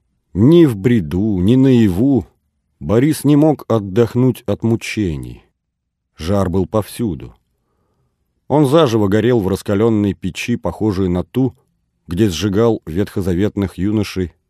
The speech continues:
звероподобный вавилонский царь Навуходоносор. Их сберегла вера в своего бога. А бог Годунова? Власть?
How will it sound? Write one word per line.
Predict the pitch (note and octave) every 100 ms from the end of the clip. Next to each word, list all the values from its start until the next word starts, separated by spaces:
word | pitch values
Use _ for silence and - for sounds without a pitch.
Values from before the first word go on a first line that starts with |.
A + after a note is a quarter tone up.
| _ _ -
звероподобный | D2+ F2+ G2+ G2+ G#2+ B2+ A2 G2+
вавилонский | F#2+ G2 G#2 F#2+ - F2+
царь | - A2 G#2+ E2+ _ _
Навуходоносор. | D2+ F2+ F#2+ F2+ F#2+ F2+ F2+ E2+ C#2+ - - - _ _ _ _ _ _ _ _ _ _ _ _
Их | B2+ A#2+
сберегла | F#2 A#2 A2+ A#2 A2+
вера | G#2+ B2+ A2 F#2 _ _
в | _ -
своего | - G#2 A2 A#2 G#2+
бога. | A#2+ A2+ C#2+ A#1 _ _ _ _ _ _ _ _ _ _ _ _
А | - E2
бог | D#2 F#2 -
Годунова? | - F2 E2 E2 D2+ D2 G#2 - _ _ _ _ _ _ _
Власть? | C#2+ D2+ G2+ C#3+ -